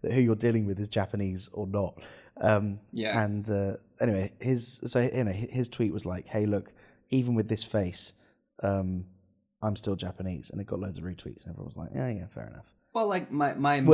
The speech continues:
Speaker 2: most
Speaker 1: with, with a
Speaker 2: viewed
Speaker 1: lot of people going, "Nah."
Speaker 2: Yeah. My, my most viewed YouTube video is about the idea of, like, not assuming that people are Japanese or not Japanese based on their outer appearance. And I really do think, like, like the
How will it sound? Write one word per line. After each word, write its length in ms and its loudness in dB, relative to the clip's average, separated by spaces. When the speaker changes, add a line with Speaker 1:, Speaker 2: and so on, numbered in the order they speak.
Speaker 2:
most 140 -2
Speaker 1:
with, 180 2
with 100 -6
a 80 -10
Speaker 2:
viewed 160 8
Speaker 1:
lot 180 12
of 60 6
people 160 6
going, 420 6
"Nah." 280 -2
Speaker 2:
Yeah. 360 -6
My, 220 2
my 140 4
most 360 0
viewed 240 4
YouTube 320 0
video 240 -2
is 120 -8
about 320 0
the 100 -2
idea 320 -2
of, 100 -8
like, 300 -6
not 260 -4
assuming 520 -8
that 340 -6
people 320 -6
are 480 -2
Japanese 480 0
or 100 -6
not 220 -4
Japanese 460 -6
based 360 -6
on 160 -4
their 380 -8
outer 320 -2
appearance. 500 -4
And 100 -4
I 40 4
really 240 4
do 160 4
think, 220 -2
like, 280 -4
like 200 -6
the 320 -2